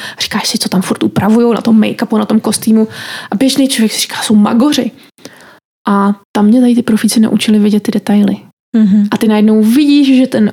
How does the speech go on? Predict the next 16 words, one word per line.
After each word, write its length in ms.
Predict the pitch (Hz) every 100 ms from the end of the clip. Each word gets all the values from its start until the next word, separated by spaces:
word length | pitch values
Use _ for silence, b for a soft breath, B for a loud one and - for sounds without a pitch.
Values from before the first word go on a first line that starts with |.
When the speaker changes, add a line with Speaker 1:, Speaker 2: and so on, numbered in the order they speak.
| -
Speaker 1:
ohyb 280 | 254 349 349
na 120 | 311
tom 200 | 226 220
límci 300 | 220 220 -
prostě 300 | 208 - 220
není 260 | 214 214
správně. 520 | 208 - 190 208 214 - b b b b _
Takže 240 | - 202 214
jdeš 260 | 214 285 -
a 40 |
před 180 | - 240
každým 300 | 269 262 254
záběrem 360 | 220 208 214 208
ho 140 | 208
prostě 260 | - - -
dáš, 500 | 202 208 233 226